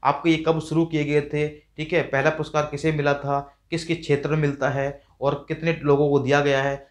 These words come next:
जैसे आपको पता होगा यहाँ पर कि जो पद्म पुरस्कार है वो तीन च-, <clears throat> तीन होते हैं आपका। एक तो होता है पद्म विभूषण होता है आपका, ठीक है,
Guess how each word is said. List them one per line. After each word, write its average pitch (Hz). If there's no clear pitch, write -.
जैसे 151
आपको 160
पता 156
होगा 151
यहाँ 139
पर -
कि 143
जो 147
पद्म 147
पुरस्कार 147
है 147
वो 151
तीन 165
च-, 139
<clears throat> -
तीन 170
होते 143
हैं 143
आपका। 139
एक 151
तो 175
होता 151
है 156
पद्म 147
विभूषण 139
होता 139
है 139
आपका, 143
ठीक 147
है, 160